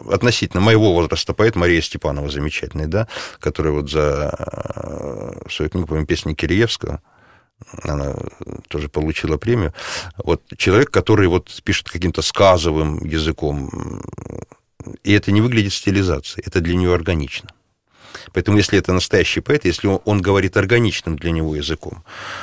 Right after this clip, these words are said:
э, какая разница, какого он поколения? Э, на-, накладывают, э, другие вот вещи, как отпечаток, э,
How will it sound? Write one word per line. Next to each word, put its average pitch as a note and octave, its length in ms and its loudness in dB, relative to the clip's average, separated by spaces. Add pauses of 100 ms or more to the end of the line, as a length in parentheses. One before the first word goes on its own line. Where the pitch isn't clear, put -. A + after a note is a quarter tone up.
(120)
э, G#1 340 -4 (580)
какая A#2+ 340 2
разница, D#2 680 0 (320)
какого - 320 2
он D#2 120 0
поколения? D#2+ 580 -2 (840)
Э, - 40 -6
на-, G1+ 420 0
накладывают, G3 760 4
э, D3 60 -2 (880)
другие D3+ 520 4
вот E2 180 2
вещи, - 320 0
как - 180 -10
отпечаток, - 960 -6 (320)
э, - 60 -12